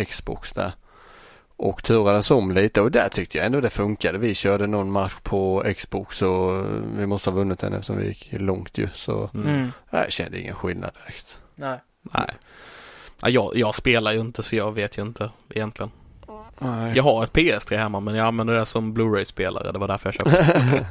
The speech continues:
Speaker 1: <laughs> Ja, det gjorde
Speaker 3: Ja.
Speaker 1: man ju ett tag där.
Speaker 2: Ja.
Speaker 3: Mm. Och min
Speaker 2: Ehm.
Speaker 3: P S fyras hårddisk har dött.
Speaker 2: Ja.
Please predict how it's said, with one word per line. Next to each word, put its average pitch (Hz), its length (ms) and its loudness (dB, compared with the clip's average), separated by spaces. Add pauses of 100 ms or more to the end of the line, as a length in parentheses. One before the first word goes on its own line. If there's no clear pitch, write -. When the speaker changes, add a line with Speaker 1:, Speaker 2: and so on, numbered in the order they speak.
(120)
Speaker 1:
<laughs> 160 120 -8
Ja, 120 400 6
det 98 180 0
gjorde 107 160 2
Speaker 3:
Ja. - 80 -4
Speaker 1:
man 101 100 -4
ju 101 360 -6
ett - 80 -8
tag 101 240 0
där. 104 220 -4
Speaker 2:
Ja. - 60 -6 (280)
Speaker 3:
Mm. 131 220 -6 (400)
Och 170 100 -2
min 170 160 4
Speaker 2:
Ehm. 107 80 0
Speaker 3:
P 170 160 4
S 156 160 0
fyras 127 540 0
hårddisk 139 460 0
har 123 100 -4 (120)
dött. - 460 -10 (400)
Speaker 2:
Ja. 107 180 -2